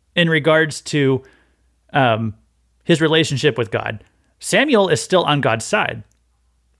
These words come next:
So God permits Samuel to deceive in First Samuel sixteen because telling the truth would compromise his mission, which was to anoint David. And God was okay with the midwives being deceptive in Exodus one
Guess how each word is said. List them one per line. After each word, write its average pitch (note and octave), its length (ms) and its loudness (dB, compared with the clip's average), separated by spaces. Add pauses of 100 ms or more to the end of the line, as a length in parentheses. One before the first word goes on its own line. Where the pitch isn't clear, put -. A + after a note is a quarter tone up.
(140)
So F#3+ 160 2
God F3 240 0
permits A3 340 -2
Samuel A3 640 -2 (280)
to F#3 120 2
deceive E3 720 -2 (380)
in E3 100 -2
First - 240 -2
Samuel D3 220 -2
sixteen C#3+ 500 -4 (480)
because F3 340 0
telling G3+ 320 0
the F3+ 80 0
truth B3 400 0 (540)
would D3+ 180 2
compromise F3+ 600 0
his C#3 160 -4
mission, C#3+ 440 -4 (360)
which - 180 0
was C#3 160 0
to C#3+ 160 0
anoint C3 260 0
David. C3 300 -2 (880)
And D#3 160 -2
God D#3 200 2
was E3 140 0
okay F3 240 2
with F#3+ 140 2
the G#3+ 80 2
midwives G#3+ 420 2
being B2 200 -4
deceptive A2 460 -4
in B2 60 -4
Exodus D#3+ 360 -4
one G3+ 340 -4